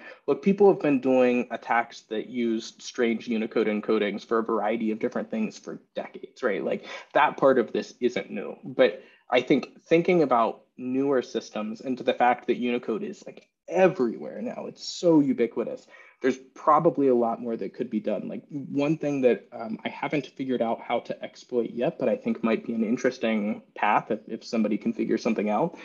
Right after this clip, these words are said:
is that Unicode describes these, uh, what they call the private blocks, uh, which are, uh, parts of the, um, the valid encoding range, uh, that aren't specified in the, the vanilla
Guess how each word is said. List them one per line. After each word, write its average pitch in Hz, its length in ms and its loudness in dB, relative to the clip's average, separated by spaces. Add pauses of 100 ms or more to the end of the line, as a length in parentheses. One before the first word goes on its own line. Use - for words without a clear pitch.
(320)
is 131 160 4
that 123 140 6
Unicode 127 640 4
describes 110 600 -2
these, 107 400 -6
uh, 107 120 -2
what 110 140 -4
they 120 40 0
call 110 140 2
the - 80 -4
private 107 520 0
blocks, - 600 -4
uh, 110 120 -2
which - 440 -2
are, 110 480 2
uh, 110 220 -10
parts - 520 -2
of 120 200 -2
the, 113 440 2
um, 107 480 -4 (360)
the 123 100 4
valid 117 460 4
encoding 117 720 2
range, 117 500 -6 (120)
uh, 110 220 -8 (180)
that 110 340 2 (120)
aren't 120 260 -2
specified 135 720 -4 (100)
in 113 500 -2
the, 110 360 -2
the 117 160 4
vanilla 110 520 0